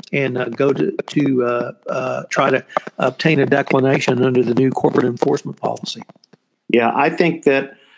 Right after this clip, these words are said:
Speaker 2: I, I agree wholeheartedly, and I think we'll see an uptick, uh,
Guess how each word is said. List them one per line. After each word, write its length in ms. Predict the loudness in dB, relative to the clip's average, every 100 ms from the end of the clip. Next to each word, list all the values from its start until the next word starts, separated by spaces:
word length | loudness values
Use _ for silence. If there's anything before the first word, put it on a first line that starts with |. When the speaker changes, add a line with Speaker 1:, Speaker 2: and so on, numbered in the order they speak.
| _ _
Speaker 2:
I, 240 | 0 0 0 0
I 60 | 0
agree 440 | 2 2 4 2 2 0
wholeheartedly, 600 | 2 2 2 2 2 2
and 80 | 2
I 100 | -2
think 520 | -8 -2 0 0 0
we'll 260 | 0 0 0
see 460 | 0 2 0 -4 -8 _ _ _
an 160 | -4 -2
uptick, 800 | 0 -2 -4 -2 -2 -2 -8 -20 _ -6
uh, 320 | -2 0 0